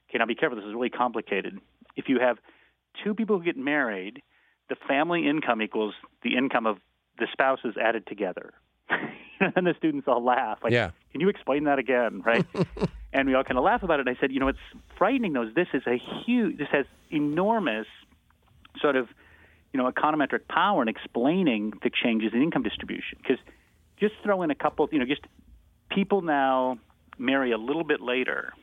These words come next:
Speaker 1: right? And
Speaker 2: Yeah.
Speaker 1: so if in the past, you know, you know, you and I were to get married and we were both in undergrads or just out of undergrad, and you were gonna be a doctor and I was gonna be a professor or something,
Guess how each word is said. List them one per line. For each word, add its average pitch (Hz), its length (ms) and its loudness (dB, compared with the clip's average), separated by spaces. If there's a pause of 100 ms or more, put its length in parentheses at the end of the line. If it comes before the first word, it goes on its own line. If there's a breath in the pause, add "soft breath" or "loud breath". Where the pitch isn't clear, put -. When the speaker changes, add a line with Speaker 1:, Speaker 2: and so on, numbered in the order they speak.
(180)
Speaker 1:
right? 110 340 2
And 110 80 4
Speaker 2:
Yeah. 101 220 4
Speaker 1:
so 123 340 2 (520 soft breath)
if 143 160 0
in 135 80 0
the 131 80 0
past, 151 720 0 (540)
you 139 60 2
know, 120 300 4 (680)
you 156 80 0
know, 120 80 2
you 127 160 2
and 135 80 4
I 123 40 4
were 123 60 2
to 123 60 -2
get 117 120 -2
married 117 300 2
and 107 320 -2
we 127 80 2
were 120 60 2
both 117 260 0
in 110 220 -8
undergrads 113 680 2
or 110 80 0
just 120 200 -2
out 110 80 2
of 110 40 -2
undergrad, 110 260 0
and 104 60 -4
you 123 60 -2
were 113 80 0
gonna 123 240 0
be 113 140 0
a 110 60 0
doctor 110 560 2
and 107 80 -2
I 110 40 2
was 104 160 -6
gonna 110 180 -8
be 107 80 -2
a 101 60 -2
professor 139 380 -4
or 107 40 -6
something, 101 400 -8